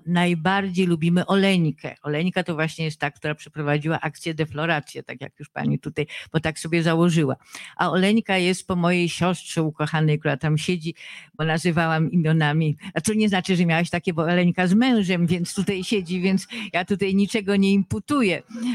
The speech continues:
E, e, natomiast imię zapożyczyłam od Aleksandry, Aleksandry Aleksandry Ok-, Okęckiej-Magier. E, w każdym razie, e, tutaj, e, więc, e, e, zgo-, zgubiłam wątek, o czym, bo to wiecie, tak się przejęłam tą erotyką.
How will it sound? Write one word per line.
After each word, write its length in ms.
E, 40
e, 120
natomiast 500
imię 280
zapożyczyłam 760
od 160
Aleksandry, 720
Aleksandry 140
Aleksandry 340
Ok-, 220
Okęckiej-Magier. 880
E, 140
w 60
każdym 360
razie, 280
e, 840
tutaj, 420
e, 180
więc, 440
e, 40
e, 40
zgo-, 460
zgubiłam 520
wątek, 360
o 80
czym, 160
bo 80
to 140
wiecie, 280
tak 160
się 120
przejęłam 500
tą 80
erotyką. 600